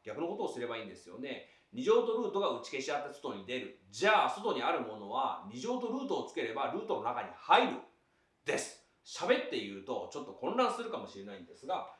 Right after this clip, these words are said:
結局こういうことをやってください。<laughs> ごめん、なんか、ル-、二乗でかくなりすぎちゃった。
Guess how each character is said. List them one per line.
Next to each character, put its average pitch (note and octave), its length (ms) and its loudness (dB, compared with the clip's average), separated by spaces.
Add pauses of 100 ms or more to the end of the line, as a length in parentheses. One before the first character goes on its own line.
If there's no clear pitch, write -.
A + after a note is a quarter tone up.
結 C3+ 200 -12
局 E3 340 -6
こ - 200 -6
う - 20 -4
い A#3 80 -2
う A3+ 40 -6
こ A3 180 -6
と C#4+ 60 -2
を - 80 0
や - 120 -2
っ - 100 -14
て A2 80 -16
く - 100 -16
だ - 100 -8
さ - 140 -14
い。 - 80 -12 (800)
<laughs> - 440 -10
ご B2 80 -2
め D#3+ 100 -2
ん、 D3+ 80 -2
な G#2+ 60 -4
ん - 40 -8
か、 F2 140 -8 (220)
ル-、 G#2 260 -10
二 A#2+ 160 -6
乗 E3+ 160 -2
で C3+ 80 -4
か - 80 -4
く D3+ 80 -2
な D3 60 -4
り D3+ 80 -8
す A#2+ 100 -12
ぎ - 60 -12
ち - 40 -16
ゃ - 40 -20
っ - 20 -20
た。 - 80 -20